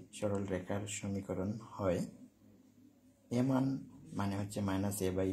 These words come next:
b। এ মান বলতে আমি মূল সমীকরণ, মূল সরল রেখার সমীকরণ বোঝাচ্ছি, উম, সমীকরণের ঢাল বোঝাচ্ছি। আর এম টু হবে সমান্তরাল রেখার ঢাল। এখানে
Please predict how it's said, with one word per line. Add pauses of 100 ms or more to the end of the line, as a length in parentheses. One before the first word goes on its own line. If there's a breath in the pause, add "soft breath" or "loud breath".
b। (500)
এ
মান
বলতে
আমি
মূল
সমীকরণ,
মূল
সরল
রেখার
সমীকরণ
বোঝাচ্ছি,
উম,
সমীকরণের
ঢাল
বোঝাচ্ছি। (800 loud breath)
আর
এম
টু
হবে (300)
সমান্তরাল
রেখার
ঢাল।
এখানে